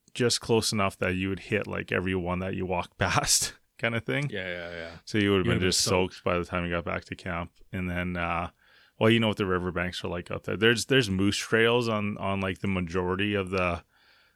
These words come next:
Speaker 1: the riverbanks. So I think a lot of the, the going would be good, but there would be a few sections where those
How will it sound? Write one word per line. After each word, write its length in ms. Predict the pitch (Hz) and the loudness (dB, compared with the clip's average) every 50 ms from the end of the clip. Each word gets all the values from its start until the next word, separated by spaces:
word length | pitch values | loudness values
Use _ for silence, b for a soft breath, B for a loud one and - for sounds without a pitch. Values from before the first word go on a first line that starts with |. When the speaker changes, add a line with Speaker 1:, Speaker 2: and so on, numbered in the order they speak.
| b _ | b _
Speaker 1:
the 100 | - 92 | -2 0
riverbanks. 920 | 90 92 87 92 98 92 104 104 107 117 120 - - - - - - - - | 2 2 2 0 0 0 2 0 0 0 -2 -2 -2 -2 -2 -4 -8 -14 -16
So 640 | - - - 107 95 92 92 92 90 90 98 - - _ _ _ | -12 -6 -4 -2 -2 -2 -2 -4 -4 -6 -8 -10 -12 _ _ _
I 100 | - 107 | -6 -6
think 240 | 98 - 110 98 87 | -4 -2 -4 -2 -2
a 60 | 101 | -2
lot 340 | 92 92 90 85 87 90 92 | -2 0 0 0 0 0 0
of 120 | 95 95 92 | -2 -2 -2
the, 360 | 98 98 95 95 98 98 92 | -2 -2 -2 -2 -4 -4 -4
the 120 | - 113 98 | -4 -4 -4
going 320 | 87 - 101 101 101 104 | -2 -2 -2 -2 0 -2
would 100 | 104 95 | -2 -2
be 140 | 95 104 98 | -2 -4 -2
good, 240 | 95 104 104 98 95 | 0 0 -2 -2 -2
but 160 | 95 92 - | -6 -6 -4
there 140 | 98 98 95 | -4 -4 -4
would 120 | 90 85 | -4 -6
be 160 | 92 95 92 | -6 -6 -8
a 60 | 90 | -8
few 340 | - - - - - 90 92 | -8 -12 -14 -10 -8 -8 -8
sections 580 | - - - 95 92 - - - 101 92 90 95 | -10 -10 -10 -12 -12 -12 -10 -8 -8 -6 -6 -6
where 160 | 98 98 98 | -6 -6 -6
those 400 | 95 95 101 101 - - - - | -4 -4 -4 -4 -4 -6 -6 -8